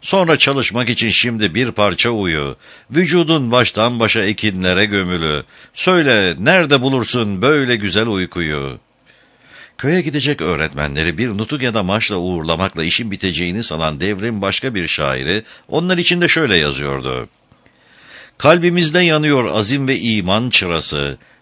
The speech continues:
Biz cehlin düşmanıyız, nura ilme koşarız. Yaparız köyümüzü medeniyet ocağı. Köy hocası ileri, durma, yürü ileri. Bizden ışık bekliyor Anadolu köyleri."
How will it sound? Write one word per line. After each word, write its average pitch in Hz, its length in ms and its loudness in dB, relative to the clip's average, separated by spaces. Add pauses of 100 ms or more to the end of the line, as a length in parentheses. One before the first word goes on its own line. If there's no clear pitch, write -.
Biz 156 300 0
cehlin 160 500 4
düşmanıyız, 80 760 0
nura 104 380 0
ilme 98 340 -2
koşarız. 78 640 -2 (340)
Yaparız 156 540 2
köyümüzü 113 520 -2
medeniyet 90 580 2
ocağı. 73 520 -2 (360)
Köy 180 200 4
hocası 117 440 2
ileri, 98 540 0
durma, 95 440 0
yürü 117 380 0
ileri. 78 500 0 (320)
Bizden 143 400 0
ışık 131 360 2
bekliyor 104 500 0
Anadolu 95 440 0
köyleri." 69 640 -4